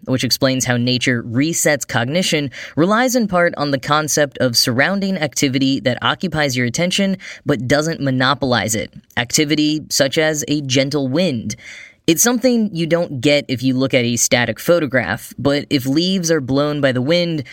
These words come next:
or there's water flowing by, or fire, or waves on the beach, it gently captures attention. It's enough to keep you engaged and looking at it, but not enough that you have to concentrate or multitask, Strayer said.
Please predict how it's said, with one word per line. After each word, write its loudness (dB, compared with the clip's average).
or 2
there's 0
water 2
flowing -2
by, 2
or -4
fire, 0
or -2
waves 0
on 0
the -2
beach, 0
it 0
gently 0
captures 0
attention. 0
It's 0
enough 0
to 0
keep 0
you 2
engaged 0
and 2
looking 0
at 0
it, -2
but 2
not 2
enough 0
that -2
you 2
have 0
to -2
concentrate 0
or 0
multitask, 0
Strayer 0
said. 0